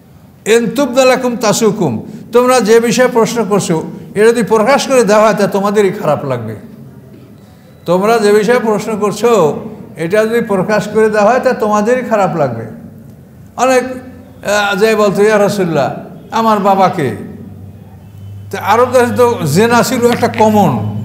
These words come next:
আরবের, মানে, ব্যাপকভাবে জেনার প্রচলন ছিল। এখন কার বাপকে,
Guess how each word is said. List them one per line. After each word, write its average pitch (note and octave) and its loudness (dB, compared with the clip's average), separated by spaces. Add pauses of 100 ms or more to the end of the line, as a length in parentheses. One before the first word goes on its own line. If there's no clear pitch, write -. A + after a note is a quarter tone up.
(520)
আরবের, D#3 0
মানে, C#3+ -4 (140)
ব্যাপকভাবে A#3 0
জেনার G#3 2
প্রচলন E3+ -4
ছিল। - -14 (580)
এখন F#3+ -4
কার A#3 2
বাপকে, A#3 2